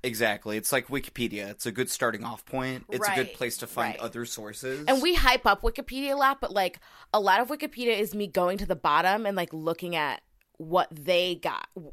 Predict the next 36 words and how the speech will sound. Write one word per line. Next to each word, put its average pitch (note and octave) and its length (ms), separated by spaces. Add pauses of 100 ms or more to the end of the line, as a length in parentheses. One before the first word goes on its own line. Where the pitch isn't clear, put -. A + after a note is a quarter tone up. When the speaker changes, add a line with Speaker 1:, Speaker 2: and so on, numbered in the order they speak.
Speaker 2:
where F#3+ 300
their E3 200
resources F#3+ 600
are G3+ 60
from, G#3 260
and, F#3 100
like, D3 280 (200)
'cause D#4 140
sometimes F4 260
I C4+ 100
read G#3 240
something A3 120
and G3+ 100
I'm F#3+ 60
like, F3 180
"Did F3+ 120
that F3 180
happen?" D3 560
And F#3 180
then F3 80
I F3 80
go D#3+ 180
see D#3+ 220
where C#3 380
they C#3+ 220
got A#2+ 200
it - 100
from. - 460 (160)
Speaker 1:
And B2 280 (920)
sometimes, A2 1200 (360)
and B2+ 120
this A#2+ 140
is A#2 100
gonna, A#2 180 (280)
I A#2 80
think, A#2 320